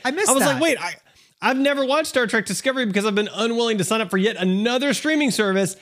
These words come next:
Speaker 1: For
Speaker 2: And
Speaker 1: that,
Speaker 2: you're telling me
Speaker 1: that's
Speaker 2: I
Speaker 1: the
Speaker 2: could have done it.
Speaker 1: C B S one, right? Or the,
Speaker 2: Yeah,
Speaker 1: the
Speaker 2: yeah,
Speaker 1: C B S
Speaker 2: it's the all
Speaker 1: one, yeah.
Speaker 2: access. Yeah, C B S. Yeah, so I was just like, "Man," I was bummed out. So,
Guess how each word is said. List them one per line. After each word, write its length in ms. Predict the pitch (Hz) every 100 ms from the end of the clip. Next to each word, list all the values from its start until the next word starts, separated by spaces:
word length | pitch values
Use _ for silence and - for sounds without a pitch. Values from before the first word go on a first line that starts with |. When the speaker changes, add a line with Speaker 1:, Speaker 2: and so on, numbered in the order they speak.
| -
Speaker 1:
For 100 | 202
Speaker 2:
And 80 |
Speaker 1:
that, 140 | 208 202
Speaker 2:
you're 180 | 330 392
telling 380 | - 392 370 277
me 60 |
Speaker 1:
that's 140 | 226 247
Speaker 2:
I 60 |
Speaker 1:
the 40 | 220
Speaker 2:
could 120 | 262
have 100 | 247
done 140 | 240
it. 60 | 208
Speaker 1:
C 40 |
B 60 | 214
S 220 | 240 233
one, 140 | 170 143
right? 200 | 165 240
Or 100 | 262
the, 300 | 160 143 135 170
Speaker 2:
Yeah, 320 | 180 135 104 -
Speaker 1:
the 120 | 151
Speaker 2:
yeah, 160 | 147 123
Speaker 1:
C 40 |
B 40 | 147
S 60 |
Speaker 2:
it's 80 | 165
the 60 | 160
all 100 | 156
Speaker 1:
one, 100 | 143
yeah. 60 |
Speaker 2:
access. 340 | 131 - 123 110
Yeah, 120 | 139
C 140 | 117
B 80 | 135
S. 80 | 135
Yeah, 60 | 131
so 200 | - 160
I 140 | 139
was 140 | 143 123
just 140 | 113
like, 200 | 127 117
"Man," 500 | 160 208 208 208 175 156
I 80 |
was 180 | 160 127
bummed 300 | 98 110 101
out. 260 | 90 87 -
So, 240 | 147 123